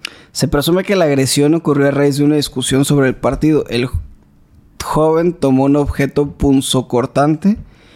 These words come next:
y apuñaló a su pariente en varias ocasiones. El agresor luego emprendió la huida. El in-, eh, el incidente se registró en la colonia Agustín Yáñez. Las autoridades buscan al responsable del homicidio.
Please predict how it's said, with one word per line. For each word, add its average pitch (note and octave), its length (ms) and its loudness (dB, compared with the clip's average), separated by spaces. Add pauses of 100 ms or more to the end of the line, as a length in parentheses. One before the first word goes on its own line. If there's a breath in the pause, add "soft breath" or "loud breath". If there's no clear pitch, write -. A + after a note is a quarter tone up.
(200 soft breath)
y C3+ 60 0
apuñaló C3 460 0
a C3+ 40 0
su - 180 -2
pariente C3+ 360 0
en C3+ 80 4
varias C3 260 2
ocasiones. B2+ 680 -2 (400 loud breath)
El B2 140 2
agresor B2+ 400 0
luego C#3+ 240 4
emprendió B2+ 420 2
la B2 120 2
huida. B2+ 400 0 (1120 soft breath)
El B2 100 2
in-, C3 180 0 (140)
eh, B2+ 300 0
el C3+ 100 2
incidente C3+ 540 2
se D#3+ 120 -2
registró C#3 440 -2
en C3+ 40 4
la C#3 100 2
colonia C3 340 2
Agustín C3 480 0
Yáñez. D3+ 400 2
Las B2 340 -2
autoridades B2+ 380 0
buscan C3+ 280 -2
al C3 120 2
responsable B2 520 -4
del B2 140 0
homicidio. A2+ 560 -4